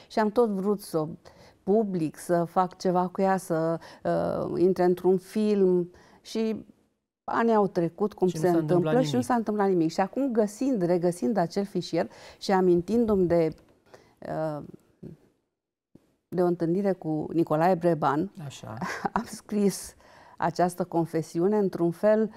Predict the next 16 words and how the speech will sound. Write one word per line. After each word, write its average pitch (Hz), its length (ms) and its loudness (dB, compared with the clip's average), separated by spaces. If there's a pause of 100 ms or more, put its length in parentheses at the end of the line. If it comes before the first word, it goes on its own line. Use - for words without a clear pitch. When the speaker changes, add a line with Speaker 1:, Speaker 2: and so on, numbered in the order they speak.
(320)
Speaker 1:
pentru 185 580 2
a 180 140 2
introduce 175 960 2
epilogul 160 680 -4
doi, 180 280 -2 (120)
care 220 260 0
se 196 140 -4
află 175 280 -2
la 151 140 -2
sfârșitul 151 920 -8
cărții, 190 360 -4
ca 170 100 -4
un 156 60 -2
fel 180 200 0
de 165 80 2
anexă 156 680 -4